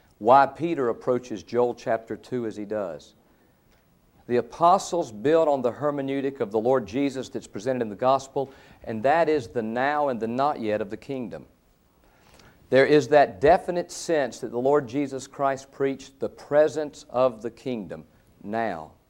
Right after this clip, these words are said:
But there is as well that definite sense of the kingdom future that we cannot escape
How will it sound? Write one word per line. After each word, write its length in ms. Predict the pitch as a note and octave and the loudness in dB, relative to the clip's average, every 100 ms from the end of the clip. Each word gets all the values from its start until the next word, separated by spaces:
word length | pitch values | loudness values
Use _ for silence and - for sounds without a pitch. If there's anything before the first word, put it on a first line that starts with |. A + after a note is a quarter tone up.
| _ _ _ _ - - - - | _ _ _ _ -20 -20 -20 -4
But 180 | C#3+ C3+ | -2 2
there 160 | D#3 C#3+ | 4 6
is 320 | E3+ G3+ E3+ | 6 4 2
as 140 | C#3+ | -4
well 280 | C3+ E3 E3 | 0 0 2
that 260 | C#3+ B2 G2+ | 2 0 2
definite 500 | D3+ E3 D#3+ D3 - | 2 2 -4 -6 -8
sense 400 | - D#3 D3+ D3+ | -6 -2 -4 -4
of 200 | A#2+ G#2+ | -8 -6
the 80 | A2 | -8
kingdom 560 | - E3+ E3+ D3 C#3+ | -8 -6 -6 -6 -8
future 460 | - E3 D#3+ - D#3+ | -6 -4 -4 -4 -4
that 180 | C3 A#2+ | -4 -4
we 160 | B2 | -6
cannot 600 | - - E3+ F#3+ F#3+ F3+ | -6 -14 -10 -6 -2 -2
escape 680 | D3+ - - F3 C#3+ A2 - | -2 -8 -4 0 0 -2 -8